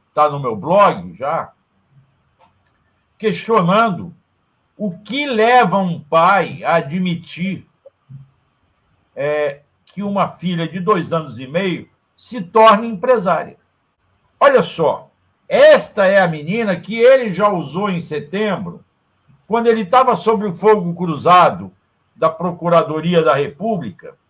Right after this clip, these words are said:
para justificar a sua saída da Força Tarefa. Alegou que a menina precisava de cuidados especiais porque tem algum problema de saúde,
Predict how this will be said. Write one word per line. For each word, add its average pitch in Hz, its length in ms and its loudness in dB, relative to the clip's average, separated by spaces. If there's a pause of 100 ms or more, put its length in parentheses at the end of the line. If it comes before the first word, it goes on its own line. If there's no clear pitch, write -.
(1400)
para 240 420 6
justificar 185 800 -6
a 175 40 -6
sua 202 240 -10
saída 180 500 -4
da 180 160 -2
Força 175 320 -10
Tarefa. 160 540 -6 (340)
Alegou 175 720 4
que 196 80 -4
a 196 60 2
menina 185 520 -2
precisava 170 720 -2
de 160 100 -10
cuidados 165 680 -2
especiais 160 720 -4
porque 147 240 -20
tem 160 200 -10
algum 151 280 -6
problema 147 480 -4
de - 100 -18
saúde, 170 600 -6